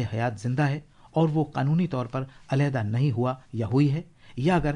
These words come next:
ان لوگوں میں سے کسی کی پہلی شادی طلاق کا باقاعدہ فیصلہ دیے جانے سے تحلیل نہیں ہوئی ہے، تو وہ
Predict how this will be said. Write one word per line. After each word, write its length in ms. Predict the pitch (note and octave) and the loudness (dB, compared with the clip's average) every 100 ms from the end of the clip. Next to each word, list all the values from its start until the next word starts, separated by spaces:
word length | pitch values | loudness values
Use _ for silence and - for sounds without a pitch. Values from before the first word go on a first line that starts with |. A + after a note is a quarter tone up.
| - - | -6 -2
ان 140 | D#3 D#3 | 2 4
لوگوں 240 | B2+ C3 | 4 2
میں 100 | B2 | 0
سے 160 | C3+ C3 - - | -2 -6 -8 -2
کسی 220 | C#3+ D3+ | -2 0
کی 120 | D3 D3 | -6 -4
پہلی 240 | C#3+ F3+ D#3+ | 0 2 2
شادی 300 | B2 A2+ G2+ - - | -2 -4 -10 -16 -8
طلاق 340 | C3 C#3 C#3+ - | -2 0 -2 -4
کا 100 | C#3 | -6
باقاعدہ 480 | A2 A#2+ B2+ C3+ B2+ | -2 -2 -2 -2 -4
فیصلہ 260 | B2 A#2 B2+ | -6 -6 -6
دیے 240 | A2 A#2 | -4 -4
جانے 260 | A2 A#2 B2 | -4 -4 -4
سے 160 | B2 A#2 - - | -6 -8 -12 -4
تحلیل 320 | C3+ B2+ C#3 | -2 0 -2
نہیں 300 | A2 G#2+ C#3 | -2 0 2
ہوئی 220 | C#3 D3 C#3 | 4 2 0
ہے، 80 | D#3 - - - | -6 -18 -20 -2
تو 100 | D3 | 0
وہ 160 | D3 | 0